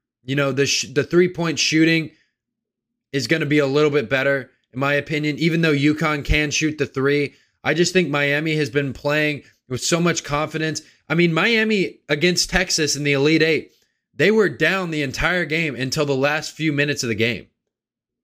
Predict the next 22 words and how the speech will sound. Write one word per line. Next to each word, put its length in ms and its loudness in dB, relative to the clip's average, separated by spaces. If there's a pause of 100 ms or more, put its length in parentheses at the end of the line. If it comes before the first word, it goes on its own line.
(500)
They 140 2
were 120 4
down 320 -2
the 120 -4
entire 440 -2
time 380 -4
until 260 -4
the 100 2
last 420 -2
three 220 0
minutes. 540 -4 (640)
And 160 -6
Texas 460 2
is 200 -4
a 120 2
good 420 0
team. 380 -4 (300)
Texas 420 0
has 260 2
size. 680 -2 (320)
Texas 480 0
has 440 0